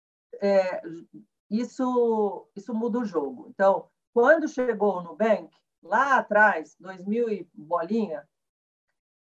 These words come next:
é, ficou evidente que esses caras não tavam de brincadeira, porque eles tavam chegando com uma proposta completamente diferente de interface, que as pessoas ficaram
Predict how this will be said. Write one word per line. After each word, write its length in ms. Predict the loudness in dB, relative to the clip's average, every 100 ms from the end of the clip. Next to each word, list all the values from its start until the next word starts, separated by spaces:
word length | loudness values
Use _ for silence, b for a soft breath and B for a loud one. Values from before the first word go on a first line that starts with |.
| 0
é, 680 | 6 8 8 4 0 -4 -4 -4 -6 -14 _ _ _ _ _ _ _ -8
ficou 460 | -8 2 4 4
evidente 1000 | 0 -4 -4 -2 0 0 -2 -6 -10 -10 _ _ _ _ _ _ _
que 120 | -6 -4
esses 340 | -4 -6 -10
caras 380 | 2 4 6 4
não 160 | 0 0
tavam 320 | 0 0 -2
de 100 | -6
brincadeira, 680 | -6 -6 -2 -4 0 0 0
porque 180 | -4 -8
eles 160 | -8
tavam 240 | -2 -2 -2
chegando 360 | -12 -8 -8
com 100 | -8
uma 160 | 0 0
proposta 580 | 0 -8 2 2 2 -8
completamente 920 | -8 -10 -4 -4 0 0 -2 -8 -10
diferente 680 | -12 -8 -8 -6 -8 -8 -14
de 220 | -8 -8
interface, 880 | -6 -8 -10 -2 0 0 -2 -14 -20 _ _ _
que 60 | 0
as 140 | 0
pessoas 760 | 0 -6 -2 4 6 6 2 _ _ _ -14
ficaram 920 | -12 0 4 6 6 4 2 0